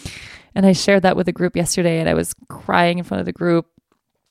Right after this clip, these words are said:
and it feels so good. <sighs> I'm sure it's, I mean, it sounds like this totally daunting thing to have fifty something people look at you while you talk and cry, but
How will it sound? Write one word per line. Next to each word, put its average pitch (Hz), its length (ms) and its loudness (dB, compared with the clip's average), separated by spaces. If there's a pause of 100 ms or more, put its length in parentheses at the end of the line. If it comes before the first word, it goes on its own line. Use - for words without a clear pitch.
(140)
and 196 160 -2
it 208 80 -2
feels 240 300 2
so 214 340 0
good. 165 520 4 (160)
<sighs> - 920 -14
I'm 202 100 4
sure 202 160 4
it's, - 220 -2
I 190 60 -4
mean, 185 160 0
it 196 120 -6
sounds 180 420 -2
like 180 160 -6
this - 120 -6
totally 185 300 -2
daunting 160 440 -2
thing 156 320 -2
to 170 80 -2
have 156 160 -2
fifty - 260 -8
something 160 320 -6
people - 480 -2
look 160 180 -6
at 165 140 -8
you 160 160 0
while 156 140 0
you 156 120 -2
talk - 320 -6
and 156 160 -6
cry, 156 360 0
but 165 260 -2